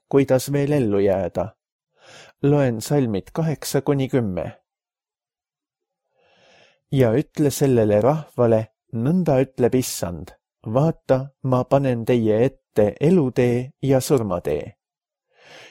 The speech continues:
Kes jääb sellesse linna, see sureb mõõga läbi ning nälga ja katku. Aga kes läheb välja ja alistub teid piiravatele kaldealastele, see jääb elama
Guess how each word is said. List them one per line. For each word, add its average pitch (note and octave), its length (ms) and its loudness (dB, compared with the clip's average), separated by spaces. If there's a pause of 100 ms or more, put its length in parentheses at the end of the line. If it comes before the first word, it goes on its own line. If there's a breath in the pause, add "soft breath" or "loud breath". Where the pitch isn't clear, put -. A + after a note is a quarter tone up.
(180 loud breath)
Kes D3+ 300 0
jääb C#3+ 320 0
sellesse C3+ 520 0
linna, A2+ 500 -2 (260)
see D3 340 2
sureb G2 400 0
mõõga C#3 380 0
läbi B2 380 0 (100)
ning A#2 380 -4
nälga C#3 600 0
ja C#3 220 -2
katku. - 520 -4 (760 loud breath)
Aga B2+ 280 0
kes C#3+ 320 -2
läheb G#2 360 -2
välja B2 540 2 (120)
ja A#2+ 220 0
alistub B2+ 640 -2
teid A#2+ 300 0
piiravatele G#2+ 720 2
kaldealastele, A#2+ 1000 0 (360 soft breath)
see C#3 340 2
jääb G2+ 340 0
elama B2+ 480 0